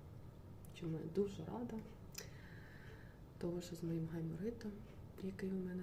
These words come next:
був, ем, це не дуже хорошо. Мене ще вчора лікар запитала, каже: «А,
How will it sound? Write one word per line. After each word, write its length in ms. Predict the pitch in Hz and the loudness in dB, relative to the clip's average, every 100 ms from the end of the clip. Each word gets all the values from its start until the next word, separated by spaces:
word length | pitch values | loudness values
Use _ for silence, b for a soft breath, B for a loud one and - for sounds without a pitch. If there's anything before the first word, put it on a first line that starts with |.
| 180 | 0
був, 140 | 180 180 - - - - B B B B B - - - - - | -2 -4 -8 -10 -10 -10 B B B B B -8 -8 -8 -6 -2
ем, 520 | 170 165 165 165 170 170 - - - - - - - | 0 2 2 0 -2 -4 -6 -6 -8 -8 -8 -8 -2
це 60 | 202 | 4
не 120 | 208 | 6
дуже 240 | 196 185 185 - | 6 4 0 -2
хорошо. 320 | 165 - - - - B B B B B B - - | -2 -2 -6 -6 -8 B B B B B B -4 0
Мене 180 | 170 180 | 0 2
ще 140 | 185 | 2
вчора 260 | 170 170 160 | 2 2 2
лікар 300 | 160 - 165 | 2 0 0
запитала, 420 | 156 - 165 160 151 | 0 -2 -2 0 0
каже: 200 | 165 160 | 0 -2
«А, 40 | - | -2